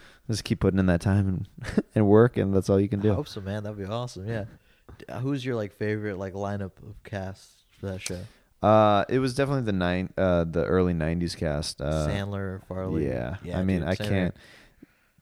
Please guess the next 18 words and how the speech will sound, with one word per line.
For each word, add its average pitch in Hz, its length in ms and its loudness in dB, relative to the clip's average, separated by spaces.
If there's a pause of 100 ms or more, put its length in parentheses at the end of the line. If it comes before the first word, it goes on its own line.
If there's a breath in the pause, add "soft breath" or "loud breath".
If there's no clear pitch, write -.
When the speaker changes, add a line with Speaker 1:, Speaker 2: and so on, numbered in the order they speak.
Speaker 1:
Th-, - 460 -14
that 127 440 6 (560)
cast, 90 380 2 (760)
I 85 80 0
mean, 90 300 0
just 87 240 -4
made 87 260 2
me 85 180 0
laugh 78 600 -2 (220)
so - 580 0
hard, 80 500 -2 (100)
and, 85 440 -2
and 98 200 0
those 113 220 6
guys 95 340 2
are 82 80 -2
still, 90 800 2 (240)
uh, 69 560 -6